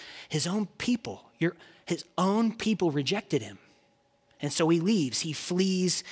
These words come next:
to Midian. So think Corsicana, modern-day Saudi Arabia, um, on the map. If you're looking at the map, this is technically Saudi Arabia, right? He flees to Midian,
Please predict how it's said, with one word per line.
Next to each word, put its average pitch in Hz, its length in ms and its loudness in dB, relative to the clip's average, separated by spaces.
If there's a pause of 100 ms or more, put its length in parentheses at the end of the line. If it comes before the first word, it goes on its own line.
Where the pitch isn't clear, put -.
(160)
to 165 100 2
Midian. 156 640 2
So 127 220 -6
think 170 420 -2 (420)
Corsicana, 160 800 2 (220)
modern-day 170 420 4
Saudi 160 360 4
Arabia, 147 600 2 (260)
um, 131 420 0
on 156 160 2
the 139 60 -2
map. 143 360 -2
If 135 100 -10
you're 151 120 2
looking 160 180 2
at 147 100 -2
the 151 60 0
map, 151 360 -2
this 151 200 -2
is 139 80 -2
technically 160 480 -2
Saudi 151 360 2
Arabia, 135 460 2
right? 139 200 0
He 160 80 -4
flees 202 480 0
to 226 100 2
Midian, 196 400 2